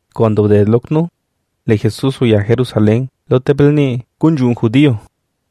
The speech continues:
Or le men sia tet Jerusalén, dit kya yak la la makshil. Kanash tip kyal, njob, yunes ujushkwamen. Le gagu kyal nu, yu gaidet naklei, izale iknu, nzegik,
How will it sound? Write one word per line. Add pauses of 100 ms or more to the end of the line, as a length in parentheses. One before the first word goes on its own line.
(300)
Or
le
men
sia
tet
Jerusalén, (180)
dit
kya
yak
la
la
makshil. (680)
Kanash
tip
kyal, (180)
njob, (400)
yunes
ujushkwamen. (680)
Le
gagu
kyal
nu, (160)
yu
gaidet
naklei, (160)
izale
iknu,
nzegik,